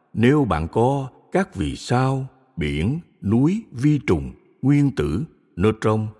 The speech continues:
cả căn phòng này, cửa ra vào, tất cả đều thực sự tồn tại. Giờ, đến bước tiếp theo.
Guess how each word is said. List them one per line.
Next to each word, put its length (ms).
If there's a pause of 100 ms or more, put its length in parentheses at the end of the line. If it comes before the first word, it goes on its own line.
(460)
cả 140
căn 280
phòng 300
này, 260 (420)
cửa 260
ra 260
vào, 320 (500)
tất 340
cả 420
đều 260 (100)
thực 200
sự 200
tồn 260 (100)
tại. 240 (880)
Giờ, 480 (400)
đến 200
bước 200
tiếp 160
theo. 300